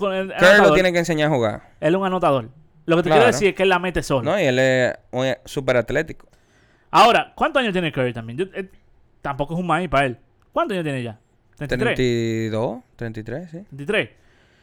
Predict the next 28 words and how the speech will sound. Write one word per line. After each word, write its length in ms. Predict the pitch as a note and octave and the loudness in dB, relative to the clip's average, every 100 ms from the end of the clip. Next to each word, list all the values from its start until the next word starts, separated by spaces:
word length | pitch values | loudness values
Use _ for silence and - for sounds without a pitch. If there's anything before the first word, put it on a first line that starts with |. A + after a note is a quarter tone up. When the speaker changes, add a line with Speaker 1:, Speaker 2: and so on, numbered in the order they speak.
| _ _ _ _ - | _ _ _ _ -4
Speaker 2:
No, 460 | E3+ G3+ G#3+ G#3 B2+ | 2 4 4 2 0
loco, 520 | F3+ G3 D#3+ C3 - | 0 2 0 -2 -4
yo 140 | - E3+ | -4 0
te 80 | A3 | 2
voy 80 | |
a 20 | A3+ | 0
decir 160 | G3+ | 2
algo. 220 | G#3 C#3 | 2 2
Yo 180 | B2+ D3+ | 2 2
vi 120 | G3+ | 2
unas 240 | A#3 A#3+ A3 | 0 -2 0
movidas 380 | F#3+ D3 C#3+ C3 | 4 6 6 6
de 120 | B2 | 4
Curry 360 | C3 A#2+ A#2 | 2 2 4
ahí 320 | A2+ G#2+ F#2 - - _ _ _ - | 2 0 -4 -12 -20 _ _ _ -8
que 140 | - | -2
parece 640 | C#3 D3 C#3+ E3 G3+ F3+ - _ - | 2 4 6 4 0 -2 -4 _ -4
un 280 | D3 F#3 F#3+ | -2 -2 0
videojuego. 600 | D#3 C#3+ C3+ G2+ A1 - _ - - - - - - | 2 2 0 -4 -6 -12 _ -20 -20 -20 -20 -20 -6
Se 140 | - | 2
la 120 | D3 | 6
hizo, 460 | D3+ - F#3 E3 - _ _ _ | 6 4 4 4 -2 _ _ _
se 120 | - | 2
la 120 | C#3+ C3 | 2 2
puso 260 | D#3+ G3 | 2 4
a 160 | F3 D#3 | 6 4
Jrue 180 | C#3 D#3 | 4 2
Holiday. 360 | C3 A2+ F#2+ | 4 2 -2